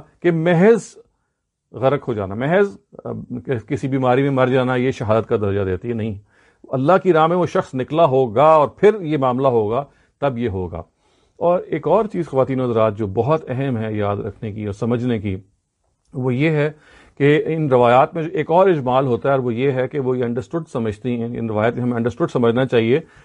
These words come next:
کہ جس شخص کی بات ہو رہی ہے وہ بہرحال خدا کا خوف کرنے والا انسان ہے، وہ ایک practicing Muslim ہے، اس سے کوئی بہت بڑی بڑی، بڑے بڑے گناہ سرزد نہیں ہوئے، اس نے لوگوں کا حق نہیں مارا، وہ لوگوں کے آگے مسئول نہیں ہوگا قیامت کے دن،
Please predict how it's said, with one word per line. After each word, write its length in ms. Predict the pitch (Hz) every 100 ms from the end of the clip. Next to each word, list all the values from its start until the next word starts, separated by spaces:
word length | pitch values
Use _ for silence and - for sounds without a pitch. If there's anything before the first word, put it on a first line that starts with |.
| -
کہ 80 | -
جس 200 | 139 -
شخص 220 | 185 185
کی 120 | - 165
بات 280 | 131 131
ہو 120 | 139 135
رہی 200 | 135 139
ہے 60 |
وہ 120 | 135
بہرحال 580 | 127 117 117 123 139 131
خدا 440 | 123 123 107 110 120
کا 180 | - 120
خوف 300 | - 123 120 - _ _ _ _
کرنے 200 | 123 131
والا 200 | 123 120
انسان 460 | 110 104 95 87 82
ہے، 120 | 95
وہ 200 | 101 135
ایک 160 | 131
practicing 480 | - 127 143 139 139
Muslim 380 | 117 - 117 95
ہے، 60 | 92
اس 140 | 117
سے 140 | -
کوئی 140 | 139 135
بہت 260 | 104 131 123 101 _ _ -
بڑی 220 | 110 135
بڑی، 320 | 147 135 131 135 _ _ -
بڑے 240 | 110 131
بڑے 160 | 135 135
گناہ 340 | 113 123 165 160 151
سرزد 340 | 117 117 110
نہیں 180 | 117 117
ہوئے، 160 | 95
اس 180 | 101 104
نے 60 | 135
لوگوں 220 | 120 127
کا 200 | 135 113
حق 140 | 135
نہیں 140 | 147 165
مارا، 260 | 131 98
وہ 140 | 92 107
لوگوں 280 | 110 117 127
کے 100 | 143
آگے 200 | 120 131
مسئول 360 | 123 139 156
نہیں 120 | 165
ہوگا 240 | 190 127 120
قیامت 400 | - 104 101 -
کے 80 | 104
دن، 140 | 87